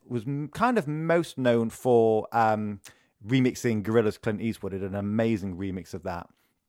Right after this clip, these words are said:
But he, uh, massive in the rave, drum and bass, garage scene, and would go on to work with, uh, Mystique on the next album as well. Also on the co-write with Ed on this one was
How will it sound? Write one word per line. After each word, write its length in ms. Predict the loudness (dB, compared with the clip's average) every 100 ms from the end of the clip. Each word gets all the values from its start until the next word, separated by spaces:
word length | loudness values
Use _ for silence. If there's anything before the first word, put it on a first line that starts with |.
| _ _ _ -20 -4
But 200 | 0 0
he, 360 | -2 -4 -4 -4
uh, 340 | -2 -2 -2 -6 -14 -6
massive 460 | -4 -2 -2 -4 -4
in 320 | -6 -6 -8
the 240 | -8 -8 -8
rave, 600 | -4 -2 0 -2 -6 -12 _ _
drum 160 | -6 -4
and 100 | 0
bass, 440 | 0 0 -4 -12 -20 _ -6
garage 300 | -2 -2 -4
scene, 420 | -8 -8 -8 -10 -8
and 280 | -8 -4 -4
would 140 | -2
go 140 | 2 2
on 140 | 2
to 120 | -4
work 320 | -2 -2 -2 -4
with, 320 | -4 -6 -20 _ _ _
uh, 120 | -12 -10
Mystique 380 | -10 -8 -8
on 80 | -6
the 60 | -8
next 160 | -8 -10
album 180 | -8
as 80 | -6
well. 280 | -4 -4 -6 _ _ _ _ _ _ -2
Also 260 | 0 0
on 80 | -2
the 60 | 0
co-write 520 | 2 6 6 4 0
with 220 | -4 -2
Ed 200 | -2 -2
on 120 | -2
this 160 | -4 0
one 320 | 0 0 -2
was 420 | 0 0 -2 -12